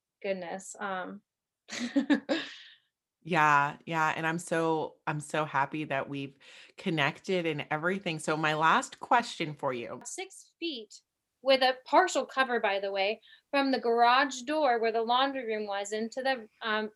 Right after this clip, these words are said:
Speaker 1: kitchen of the house. And I mean, she was, like, pulling on this door, like, with all her might. And so now that I'm older and I've got to get the whole story, it turns out there was a water spout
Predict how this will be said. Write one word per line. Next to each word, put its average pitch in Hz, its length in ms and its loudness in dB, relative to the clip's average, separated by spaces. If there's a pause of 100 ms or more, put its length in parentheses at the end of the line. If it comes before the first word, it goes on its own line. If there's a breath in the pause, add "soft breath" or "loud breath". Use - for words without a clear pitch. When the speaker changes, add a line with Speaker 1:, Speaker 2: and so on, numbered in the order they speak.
(140)
Speaker 1:
kitchen 226 320 -6
of 196 120 -8
the 220 80 -4
house. 220 420 -4 (320 loud breath)
And 254 100 0
I 254 40 2
mean, 247 120 0
she 349 220 2
was, 311 220 2
like, 214 220 0 (360 soft breath)
pulling 294 380 8
on 214 160 0
this 190 200 -6
door, 277 360 6
like, 208 180 4
with 208 120 0
all 247 240 4
her 247 120 0
might. 220 340 0 (560)
And 233 140 0
so 247 140 -2
now 226 240 2
that 277 100 0
I'm 247 160 0
older 254 180 -2
and 220 100 -2
I've 208 140 -6
got 226 200 2
to 226 80 -4
get 214 160 -2
the 208 80 -4
whole 202 180 -4
story, 294 500 -2 (180 loud breath)
it 240 140 -10
turns 320 280 0
out 214 240 0
there 233 140 2
was 262 160 0
a 349 80 2
water 214 340 2
spout 208 520 -2